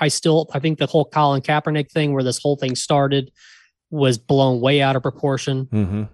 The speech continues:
Speaker 1: Never should have gotten as big as it was, but you know how,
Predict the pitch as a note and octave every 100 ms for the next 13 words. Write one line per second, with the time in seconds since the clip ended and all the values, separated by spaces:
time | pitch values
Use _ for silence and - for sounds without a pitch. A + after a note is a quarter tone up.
0 | _ _ _ _ - C3+ C3+ C#3+ - C#3
1 | C#3 B2+ - _ F#3+ E3 C#3+ C3+ C3 B2
2 | B2+ C3 C3 B2 C3+ B2 A#2 A#2 - -
3 | _ - B2 A#2+ C3 B2 A#2 B2 A#2+ A#2+